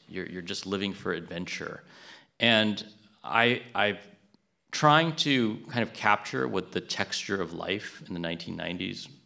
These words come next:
for me was like, like using the internet, using the primitive internet, making mixtapes. It's not that these things are, are better than we have now, but time just felt very different then.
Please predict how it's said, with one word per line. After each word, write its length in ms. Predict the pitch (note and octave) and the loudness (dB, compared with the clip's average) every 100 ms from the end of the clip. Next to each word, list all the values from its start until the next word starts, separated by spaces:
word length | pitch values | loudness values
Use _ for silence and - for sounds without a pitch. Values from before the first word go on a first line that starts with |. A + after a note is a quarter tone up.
| _ | _
for 200 | - G2 | -12 -6
me 200 | - A2 | -4 -4
was 280 | G#2+ G#2+ - | -6 -6 -4
like, 220 | A#2 A#2+ - - - - _ | -4 -4 -14 -20 -20 -20 _
like 260 | - F2 - - - - | -4 -2 -6 -20 -20 -12
using 300 | F2+ F2 F2 | -8 -6 -2
the 120 | F#2+ | -2
internet, 640 | G#2+ G2 F2 D#2 D#2 - G2+ | 0 0 -2 -4 -10 -12 -2
using 240 | A#2+ A#2+ | 2 2
the 80 | A2+ | 0
primitive 360 | C3 B2+ A#2 | 2 2 2
internet, 460 | A#2+ A#2 F#2+ E2+ - | 2 0 0 0 -2
making 260 | G2 A2 F#2+ | -4 -4 -4
mixtapes. 540 | G2 - F#2 E2+ - - - | -6 -2 0 0 -4 -16 -8
It's 140 | C3 C3 | -6 2
not 200 | D3+ D3+ | 2 2
that 120 | C#3 | 0
these 240 | B2+ A#2+ | 2 2
things 320 | A#2+ A2+ G#2 G2+ | 0 0 0 0
are, 340 | F2+ E2 - - | 0 0 -2 -2
are 80 | G2 | -2
better 400 | - F#2+ G#2 G#2 | 0 2 2 0
than 140 | G#2+ | -2
we 100 | F#2 | -6
have 260 | E2+ F2+ G#2 | -2 -2 0
now, 280 | C3 B2 F#2 | 2 2 4
but 240 | F#2+ F2+ - - - _ - | 2 2 -4 -20 -20 _ -10
time 420 | - B2 C3 C3 | 2 4 6 2
just 220 | G#2+ - | -2 -2
felt 240 | G#2+ G2 G2 | -2 0 0
very 160 | F2 | 0
different 400 | E2+ E2+ F#2 E2 | 0 -6 -6 -10
then. 280 | - - | -8 -10